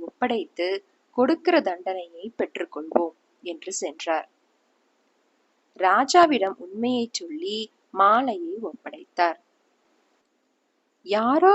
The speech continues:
ஒருவன் இதை திருடி உங்களிடம் ஒப்படைத்திருக்கிறான். அவனை காப்பாற்ற நீங்கள் திருடியது போல் நாடகமாடுகிறீர்கள். நீங்களாவது திருடுவதாவது. இதை கேட்கவே மனம் சகிக்கவில்லை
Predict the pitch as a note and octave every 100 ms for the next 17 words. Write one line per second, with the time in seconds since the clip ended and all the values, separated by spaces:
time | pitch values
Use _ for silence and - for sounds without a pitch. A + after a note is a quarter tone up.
0 | G4+ B3+ G3 F#3+ G3+ G#3+ G#3+ G3+ G#3+ G3
1 | C#4+ C#4+ A3 F3 G#3 A3+ C#4 C#4 D#4 G3
2 | - - D#4+ D4+ G#3+ D#3 C#3+ E3 F3 E3+
3 | _ _ _ _ _ _ - A#3 A#3+ A#3
4 | A#3 A#3+ B3+ F#4 E4 - A3+ G#3+ G3 F#3+
5 | F#3+ - A#3+ C#4 D#4+ D4+ D#4 - G3+ G#3+
6 | C#4+ G#3+ G3 A3 D#4 D4 G3+ E3+ D#3 D3+
7 | C#3+ D#3 F3+ - _ _ _ _ _ _
8 | _ _ _ G#3 A#3+ D4 D4+ C4+ B3+ B3
9 | B3 G4 A4 E4 E4 E4 D4 G#3+ F3 D#3+
10 | D#3 D3 _ _ _ _ _ - G3 G3
11 | G3+ G3+ A3+ - C#4+ D#4 F#4 C#4 G3+ B3
12 | - F#3+ F3+ A3 C4+ G3 E3+ E3